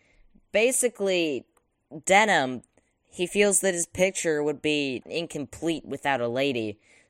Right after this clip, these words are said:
So, since he needs this lady, but he can't get one because he can't really convince anybody, especially on such short notice and to who knows where, for who knows what specifically, he really does need a lady.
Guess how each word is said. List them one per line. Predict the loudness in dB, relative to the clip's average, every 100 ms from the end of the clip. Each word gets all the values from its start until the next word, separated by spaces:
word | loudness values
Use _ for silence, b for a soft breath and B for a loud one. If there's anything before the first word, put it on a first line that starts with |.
| -8
So, | -2 2 2 2 0 -2
since | -2 0 -2 -2
he | -2
needs | -4 -4
this | -2 -2 -2
lady, | -2 -2 -2 -8 -12 -8
but | -6
he | -6
can't | -4 0 0 0
get | -2 0
one | -2 -4 -4 -6
because | -6 -4 -4 -4 -8 -10 _ _ _ _ -12
he | -10
can't | -6 -4 -4
really | -2 -2 -4
convince | -6 -6 -4 -2 -2
anybody, | -2 -2 -4 -2
especially | -4 -4 -4 -4 -6 -4 -4 -8 -12 _ -8
on | -8
such | -6 -4 -6
short | -4 -6 -4
notice | -4 -2 -2 0 2 2 0
and | -2 -4 -4 -4 -4 -4
to | -4 -4
who | -6 -6
knows | -6 -6 -4
where, | -2 -2 -2 -4 b b b _
for | -8 -2
who | 0
knows | 2 0 0
what | 0 0 0 b b b
specifically, | -12 -8 -6 -6 -8 -4 -4 -4 -10 _ _
he | -18 -8 -6
really | 2 4 6 4
does | 4 4 2
need | -2 -2 -2
a |
lady. | -2 -2 -2 -4 -6